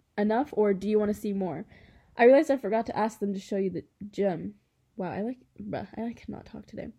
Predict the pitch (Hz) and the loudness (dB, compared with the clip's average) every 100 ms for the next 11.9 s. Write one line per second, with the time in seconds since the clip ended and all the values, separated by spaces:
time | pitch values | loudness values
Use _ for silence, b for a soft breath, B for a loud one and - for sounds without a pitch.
0 | b b b b _ _ _ _ _ _ | b b b b _ _ _ _ _ _
1 | - 269 - 262 196 214 247 - B B | -2 0 2 2 2 -4 -8 -10 B B
2 | B B B - 302 _ _ _ B B | B B B -20 -20 _ _ _ B B
3 | B B B B _ _ - 294 294 254 | B B B B _ _ 0 4 8 8
4 | 202 190 202 202 196 185 185 202 - 214 | 10 8 6 2 2 2 0 -4 -6 -8
5 | - 208 226 - 208 208 214 - 220 202 | -6 -6 -6 -4 -4 -4 -6 -6 -4 -4
6 | - - _ - 240 220 214 214 220 - | -8 -20 _ 0 2 4 4 0 -4 -6
7 | - 370 - 233 180 - 202 190 - 202 | 2 2 2 0 0 -2 -2 -2 -6 -8
8 | 190 208 247 - B B B B B B | -8 -6 -8 -10 B B B B B B
9 | _ _ - 349 320 277 247 233 - 208 | _ _ 4 4 4 2 2 2 0 -2
10 | - 214 196 302 285 233 233 214 185 208 | 0 2 2 2 2 0 -2 -2 0 -2
11 | 302 170 156 190 180 180 180 220 | -2 -4 -4 -8 -6 -4 -2 -4